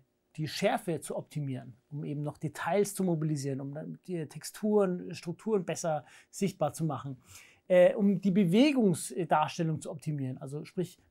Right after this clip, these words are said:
bei Kameraschwenks, beim Fußball, wenn der Ball schnell fliegt, dass da nicht schmiert, dass das sauber und flüssig bleibt. Das sind Dinge, die kann man noch optimieren fürs Gaming.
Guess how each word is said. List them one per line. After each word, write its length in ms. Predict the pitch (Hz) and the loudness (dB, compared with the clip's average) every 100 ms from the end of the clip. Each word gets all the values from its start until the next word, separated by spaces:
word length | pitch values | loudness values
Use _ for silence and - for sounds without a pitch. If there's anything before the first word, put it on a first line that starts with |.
| - | -12
bei 100 | 156 | -8
Kameraschwenks, 680 | - 202 160 - 151 143 | -2 0 2 0 -4 -4
beim 160 | 175 170 | -4 -4
Fußball, 460 | - 220 - 147 | -2 -2 0 0
wenn 80 | 156 | 2
der 80 | 160 | 2
Ball 340 | 160 175 202 | 4 4 4
schnell 240 | 196 180 160 | 0 -4 -4
fliegt, 300 | 151 147 143 | -4 -6 -6
dass 100 | 156 | -6
da 100 | 160 | -4
nicht 200 | 165 - | -4 -2
schmiert, 320 | 190 190 175 | -2 0 -2
dass 80 | 143 | -4
das 240 | 165 - - - - | -6 -6 -14 -20 -10
sauber 480 | 139 175 233 196 | 2 6 8 6
und 160 | 175 156 | 4 0
flüssig 280 | 247 - 165 | 0 0 -2
bleibt. 300 | 131 143 - - _ | -4 -6 -10 -20 _
Das 160 | 262 - | -6 -4
sind 180 | 294 | -2
Dinge, 180 | 254 262 | 0 2
die 100 | 226 | 0
kann 160 | - 254 | -2 0
man 100 | 240 | 2
noch 100 | 202 | 0
optimieren 560 | 180 202 214 220 190 - | -2 0 2 2 0 -2
fürs 220 | - 180 | -4 2
Gaming. 560 | 190 214 233 165 135 | 4 6 6 4 0